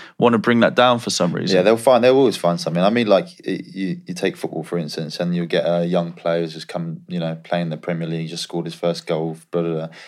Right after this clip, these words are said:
Speaker 2: Someone, somewhere, will scroll through his Twitter and find a tweet from two thousand thirteen when he was, I don't know, in year nine,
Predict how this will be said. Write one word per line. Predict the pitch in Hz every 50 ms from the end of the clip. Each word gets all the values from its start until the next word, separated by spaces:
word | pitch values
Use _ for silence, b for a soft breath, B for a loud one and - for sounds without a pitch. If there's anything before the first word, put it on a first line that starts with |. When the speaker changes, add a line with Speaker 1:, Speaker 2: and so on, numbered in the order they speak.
| B B B B B _
Speaker 2:
Someone, | - - 139 143 143 123 107 90 78 69 73 73 -
somewhere, | - - - 110 117 120 104 87 73 71 67 71 73 - _ _ _ _ _ _ _ _ -
will | - 82
scroll | 80 - - 98 107 123 135
through | 131 - 131
his | 127 123 -
Twitter | - - - 180 180 175 - - - 143 - _ b b b b b b b
and | 82 80
find | - - 95 90 85
a | 87
tweet | 87 - - 110 - -
from | - 90 90
two | 87 - - 113 131
thousand | 131 - 117 120 123 117 123 117 117
thirteen | - 113 117 117 113 - 95 87 82 82
when | 82 82
he | 90 87
was, | 90 90 87 87 - _ _ - -
I | 87 98
don't | 92 87
know, | 80 80 78 80 85 - _ _ _ _
in | - 104 107 110 110 104
year | 101 107 107 101
nine, | 104 101 98 92 87 80 78 78 78 82 80